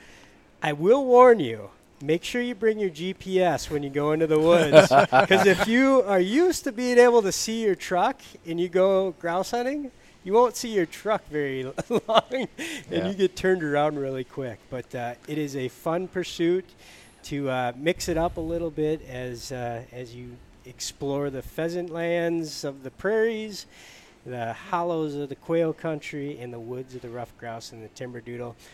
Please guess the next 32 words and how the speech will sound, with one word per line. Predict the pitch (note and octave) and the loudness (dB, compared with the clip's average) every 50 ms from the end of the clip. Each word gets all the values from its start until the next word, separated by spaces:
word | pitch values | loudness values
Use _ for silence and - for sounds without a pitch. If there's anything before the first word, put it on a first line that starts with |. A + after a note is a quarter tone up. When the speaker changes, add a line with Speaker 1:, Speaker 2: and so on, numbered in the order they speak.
| - _ _ | -20 _ _
Speaker 1:
I | D3 | -4
wanna | C#3+ D3 D3 C#3 | -2 -2 -2 -2
thank | - - D#3+ D#3 D3+ C#3+ - - - | -4 -6 -4 -4 -4 -6 -8 -14 -12
my | C#3 C#3 C#3 | -8 -8 -8
guests, | C3 C3 C3+ C#3+ C#3+ C#3 - | -6 -4 -4 -4 -4 -6 -8
John | - - D3+ D#3 E3+ F#3 F#3+ F#3 | -6 -2 0 0 0 0 -2 -4
from | - - E3+ D3+ C#3+ | -6 -10 -10 -8 -8
the | D3 | -6
Ruffed | C#3 D3+ D#3+ D#3 - | -6 -6 -6 -8 -8
Grouse | - D3+ D3 D3+ D3 | -10 -8 -6 -6 -8
Society, | - - C#3+ - - - C#3 C#3 C#3 C#3 C3+ C3+ C3+ C3+ C3 | -10 -14 -14 -12 -10 -8 -6 -6 -6 -6 -6 -8 -10 -10 -12
Jason | B2 B2 C#3 D3 F3+ G#3+ - - A3 G3 F#3 | -12 -8 -4 -2 -2 -2 -4 -8 -10 -10 -6
Meekoff | F3+ F3+ F3+ F3+ - F#3 F3+ E3+ E3+ D#3 | -6 -6 -6 -4 -4 -4 -4 -4 -4 -8
from | - - C#3+ B2+ | -10 -12 -14 -10
Backcountry | B2 C#3+ D3 C#3+ _ - C#3+ C#3 - - D3 C#3 | -8 -8 -8 -8 _ -12 -12 -12 -12 -12 -12 -10
Hunters | C3 C3+ C#3 C#3 B2+ A#2+ | -8 -8 -8 -8 -10 -10
and | B2+ B2 | -12 -12
Anglers, | A#2+ A#2+ B2 B2 A#2+ A#2+ A#2+ A#2 A#2 - - - - - - - - - | -10 -10 -10 -10 -8 -8 -8 -10 -12 -14 -18 -20 -20 -20 -20 -20 -20 -14
and | - C#3 C#3 C3 B2+ B2 A#2+ A2+ | -8 -6 -4 -4 -4 -6 -8 -10
Nick | B2 B2+ C3 C#3+ C#3 _ - | -12 -8 -8 -8 -8 _ -10
Larson | C3 B2+ B2+ B2+ A#2+ - - B2+ A2+ A2+ - | -10 -8 -8 -8 -10 -12 -14 -14 -16 -16 -20
from | - G#2+ | -20 -20
Project | _ - - A#2 A2+ A2+ G#2+ A2 A2 - - | _ -16 -12 -12 -12 -12 -14 -16 -18 -12 -10
Upland | A#2 A#2 _ - B2 B2 A#2+ A2+ | -10 -10 _ -12 -14 -14 -14 -14
for | - - B2+ | -16 -16 -18
joining | A#2+ A#2+ B2 B2+ C3 C3 C3 C3+ C3+ B2+ | -16 -10 -8 -6 -4 -4 -4 -6 -6 -8
us | B2 A#2 - - | -8 -10 -10 -14
on | B2 A#2 A2+ A#2 | -14 -14 -14 -8
this | C3 D#3 G3 - - | -6 -6 -6 -6 -6
episode | F#3 E3+ D#3+ _ D3+ - - C#3+ C3+ C3+ D#3 G#3+ C4 C#4 - _ - - - - - - - - - _ _ _ | -8 -10 -10 _ -12 -12 -8 -6 -4 -2 -2 -2 -4 -6 -14 _ -20 -20 -20 -20 -20 -20 -20 -20 -20 _ _ _
of | F3+ E3 D3+ - - | 0 0 0 -2 -6
On | - D3+ F3 F#3+ A3 C4 D4 C#4+ C#4+ B3 | -2 0 2 2 4 2 0 -2 -4 -8